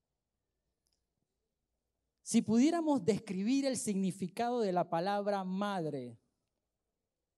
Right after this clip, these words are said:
madre es amor entrañable, amor que surge de las entrañas. ¿Pueden correrse un poquito para acá, un poquito para allá?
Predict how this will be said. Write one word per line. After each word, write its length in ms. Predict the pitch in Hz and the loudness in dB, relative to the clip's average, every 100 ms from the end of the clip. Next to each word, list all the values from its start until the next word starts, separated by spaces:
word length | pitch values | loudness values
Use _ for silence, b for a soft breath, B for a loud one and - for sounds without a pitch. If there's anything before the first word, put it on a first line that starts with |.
| _ _ _ _ _ _ | _ _ _ _ _ _
madre 840 | - 190 254 269 214 208 208 220 - - _ _ | -8 -2 0 0 0 2 2 0 -8 -20 _ _
es 500 | 185 214 226 - - _ _ _ _ _ | -4 -4 -4 -12 -16 _ _ _ _ _
amor 680 | 139 143 156 180 185 196 170 _ _ _ _ _ | -10 -6 -4 -2 -4 -8 -14 _ _ _ _ _
entrañable, 1120 | 139 139 127 - 127 127 131 127 104 110 104 _ _ _ _ _ _ _ _ _ _ _ _ _ _ _ | -10 -10 -8 -10 -8 -8 -10 -12 -16 -20 -20 _ _ _ _ _ _ _ _ _ _ _ _ _ _ _
amor 680 | 143 156 160 180 208 220 214 | -6 -4 -2 -2 -2 -4 -4
que 140 | 190 | -6
surge 600 | - - 208 202 175 185 | -6 -4 -4 -4 -6 -6
de 160 | 165 160 | -6 -4
las 280 | 151 - | -4 -6
entrañas. 880 | 151 143 131 147 156 135 110 104 - _ _ _ | -8 -10 -10 -8 -6 -6 -12 -16 -20 _ _ _
¿Pueden 220 | 180 185 | -2 0
correrse 400 | 175 170 170 185 | 0 0 -2 -4
un 80 | 170 | -6
poquito 340 | 170 170 165 | -6 -6 -6
para 200 | 156 147 | -6 -8
acá, 160 | 143 180 | -8 -14
un 760 | 185 _ _ _ _ _ _ | -14 _ _ _ _ _ _
poquito 320 | 151 147 143 | -12 -8 -8
para 160 | 127 131 | -6 -6
allá? 280 | 151 208 | -6 -8